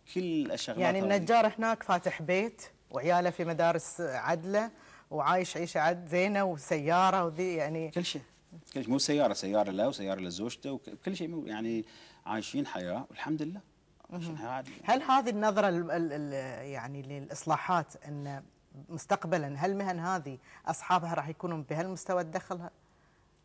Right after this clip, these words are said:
Speaker 2: تتوقعه، يعني؟
Speaker 1: أتوقع طبعًا، لأن في نهاية المطاف هي معادلة بسيطة جدًا.
Speaker 2: مهم.
Speaker 1: أساس يكون في استقرار.
Speaker 2: مهم.
Speaker 1: أنا دائمًا أقول استقرار يكون، استقرار مو فقط، إحنا مشكلتنا دائمًا نفكر في اليوم، ما نفكر في باكر وعقب باكر. الاستقرار إن لما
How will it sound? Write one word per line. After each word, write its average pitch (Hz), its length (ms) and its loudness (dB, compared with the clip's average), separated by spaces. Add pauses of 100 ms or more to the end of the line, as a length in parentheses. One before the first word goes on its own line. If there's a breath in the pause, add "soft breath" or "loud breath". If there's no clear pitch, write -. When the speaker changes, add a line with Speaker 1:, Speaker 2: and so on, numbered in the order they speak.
(100)
Speaker 2:
تتوقعه، 165 520 0
يعني؟ 185 300 2
Speaker 1:
أتوقع - 320 -2
طبعًا، 90 380 -12
لأن 107 460 -6
في 135 120 -8
نهاية 117 380 0
المطاف 95 580 -4
هي 101 140 -6
معادلة 90 420 -6
بسيطة 85 420 -8
جدًا. - 260 -18 (560 loud breath)
Speaker 2:
مهم. 147 280 -10 (120)
Speaker 1:
أساس 139 300 0
يكون 127 180 -4
في 120 80 -6
استقرار. 90 500 -6 (720)
Speaker 2:
مهم. 156 140 -10
Speaker 1:
أنا 117 140 -10
دائمًا 104 280 -2
أقول 95 160 -6
استقرار 92 460 -2
يكون، 92 340 -10
استقرار 113 300 -4
مو 143 80 2
فقط، 113 300 -2
إحنا - 200 -8
مشكلتنا 127 460 -4
دائمًا 123 200 2
نفكر 110 360 -6
في - 120 -14
اليوم، 120 480 -2
ما 110 100 -4
نفكر - 360 -8
في 95 140 -12
باكر 98 360 -6
وعقب 85 240 -12
باكر. - 280 -16 (600 soft breath)
الاستقرار 120 580 0
إن 107 140 0
لما 101 580 -4